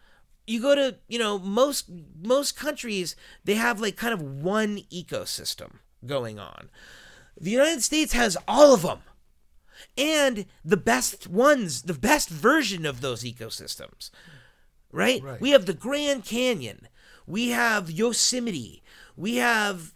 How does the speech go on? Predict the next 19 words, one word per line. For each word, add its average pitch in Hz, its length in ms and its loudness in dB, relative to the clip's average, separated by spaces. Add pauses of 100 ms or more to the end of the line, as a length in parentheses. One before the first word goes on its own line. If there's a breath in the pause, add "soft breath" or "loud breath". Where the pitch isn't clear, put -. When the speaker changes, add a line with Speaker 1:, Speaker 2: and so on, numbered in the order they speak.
(100)
Speaker 1:
um, 170 420 -6 (160)
you 202 120 -4
know, 214 100 0
these 185 180 -6
places, 208 440 -6
these 175 180 -6
national 220 420 -2
parks 240 360 -2
that 165 80 -12
we've 151 200 -12
carved 208 480 -4
out 196 540 -6
to 156 80 -12
preserve 151 760 0 (220 loud breath)
because 190 460 -2 (180 loud breath)
they're 190 240 4
literally 170 1000 -2 (280 loud breath)
the 147 600 -4
most 262 500 0